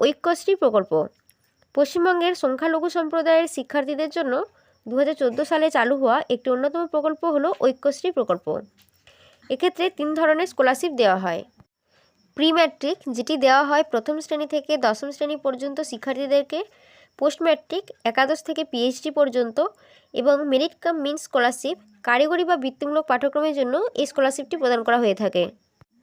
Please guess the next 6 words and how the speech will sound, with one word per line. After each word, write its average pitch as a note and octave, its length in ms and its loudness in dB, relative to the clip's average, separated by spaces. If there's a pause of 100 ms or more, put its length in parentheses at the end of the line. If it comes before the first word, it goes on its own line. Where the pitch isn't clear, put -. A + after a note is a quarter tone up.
(400)
পরবর্তী D4+ 500 4
হলো C4 120 6 (140)
শিশু D4 260 -4
সাথী F4 280 4
প্রকল্প। G3 320 -2 (1000)
এই D#4+ 60 4